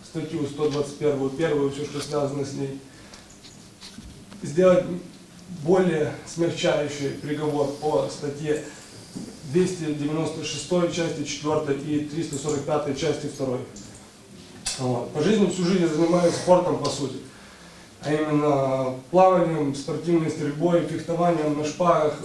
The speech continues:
велоспортом, легкой атлетикой и борьбой. Вот. Свою вину я признал полностью. Э, ранее я не судим, то есть, э, хочу выплатить в самые краткие сроки, э,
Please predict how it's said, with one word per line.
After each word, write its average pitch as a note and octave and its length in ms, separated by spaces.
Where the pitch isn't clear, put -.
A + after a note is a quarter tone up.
велоспортом, D3 1000
легкой E3 360
атлетикой D3 500
и - 20
борьбой. B2+ 400
Вот. C3 580
Свою G3+ 220
вину F#3+ 340
я E3+ 180
признал D#3+ 460
полностью. D#3+ 680
Э, D3 520
ранее F3+ 400
я F3 80
не D#3+ 180
судим, E3 580
то D#3 60
есть, D3+ 320
э, D3+ 120
хочу E3+ 420
выплатить D#3+ 420
в - 60
самые D#3+ 320
краткие D3+ 460
сроки, F3 380
э, C#3+ 440